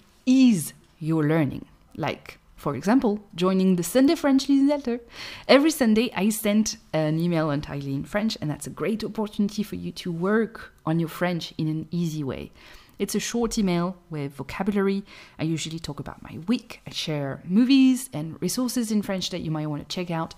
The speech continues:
And you're very much free to answer as well. I do like to receive letters from my subscribers. When you join, you also get a free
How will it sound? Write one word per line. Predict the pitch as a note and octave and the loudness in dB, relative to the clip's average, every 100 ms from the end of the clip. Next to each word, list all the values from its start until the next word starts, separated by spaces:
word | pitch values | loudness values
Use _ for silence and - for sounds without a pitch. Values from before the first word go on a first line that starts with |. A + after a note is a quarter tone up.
| - - - - | -18 -20 -20 -6
And | - | 2
you're | G#3 | 4
very | G#3+ D4+ | 6 6
much | C#4 - | 6 4
free | - G#3+ | -2 -6
to | G#3+ G#3 | -4 -2
answer | F#3 F#3 D3+ C#3 | 0 -2 -2 -4
as | C3 C3 | -4 -8
well. | - G1+ | -10 -10
I | G1+ A1+ - _ - | -10 -12 -14 _ -18
do | D#3 F#3+ A3 E3+ - - _ | -10 -2 -2 -2 -6 -18 _
like | D3 E3+ - - - - | -6 -4 -4 -10 -18 -16
to | - | -6
receive | D#3+ E3 G#3 F3 | -4 0 0 0
letters | E3 - - C#3 | -2 -4 -6 -8
from | - D3+ C#3+ C#3+ D3 | -6 -4 -4 -6 -8
my | C#3+ | -8
subscribers. | C#3 D3 - C#3 - - - _ - - - | -10 -12 -10 -12 -14 -20 -20 _ -20 -20 0
When | G3 G#3+ | 6 8
you | G3+ | 6
join, | E3+ C#4+ G#3+ C4+ | 6 4 6 2
you | - F#3+ | 0 0
also | G#3 G#3 | 0 2
get | F#3+ F#3 - - - | 2 2 0 -6 -8
a | |
free | E3+ - B3+ A#3+ | -8 -2 0 0